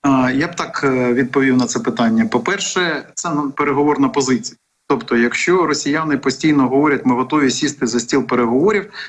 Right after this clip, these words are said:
то ми якби і позначаємо цю переговорну позицію. Дивіться,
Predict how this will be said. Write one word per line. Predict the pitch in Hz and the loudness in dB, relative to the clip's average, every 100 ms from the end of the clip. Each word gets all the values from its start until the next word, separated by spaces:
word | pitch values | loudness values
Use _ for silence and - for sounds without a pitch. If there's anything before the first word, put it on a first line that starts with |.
| - | -8
то | - | -2
ми | 175 202 | 0 2
якби | 175 175 156 | 0 -2 0
і | 139 | 0
позначаємо | 151 135 139 180 170 131 | 0 0 0 0 0 0
цю | 156 | 0
переговорну | 147 131 127 139 131 123 | -2 0 2 2 0 0
позицію. | 120 117 107 104 | 0 0 0 -4
Дивіться, | 107 143 123 - | -2 0 -2 -4